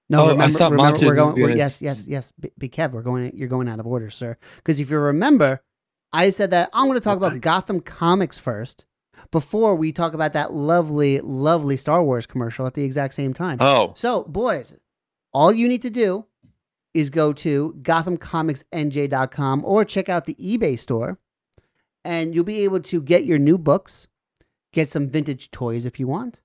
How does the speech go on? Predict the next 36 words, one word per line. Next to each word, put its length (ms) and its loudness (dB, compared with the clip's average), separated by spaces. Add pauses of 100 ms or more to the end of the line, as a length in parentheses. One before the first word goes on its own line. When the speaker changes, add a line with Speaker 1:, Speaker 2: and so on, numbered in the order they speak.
(400)
Speaker 1:
You 100 -2
can 100 0
get 120 2
your, 300 0
your 180 -2
D 340 0
and 140 2
D 160 -2
merch, 380 0
which 460 -2 (160)
Sandwich 580 -2
has 280 -8
to 80 -12
have, 380 -6
or 120 0
else 160 -2
he's 140 -10
gonna 140 -6
be 80 -8
very 360 -4
Speaker 3:
So 120 2
Speaker 1:
upset. 260 -8 (540)
Speaker 3:
<laughs> 440 -8
so 140 4
what 180 4
is 120 0
this? 180 2
Is 140 -2
this 160 -2
additional 560 2
information 560 -2
that 220 2
isn't 300 0
in 140 -2
the 160 -6
ad? 380 0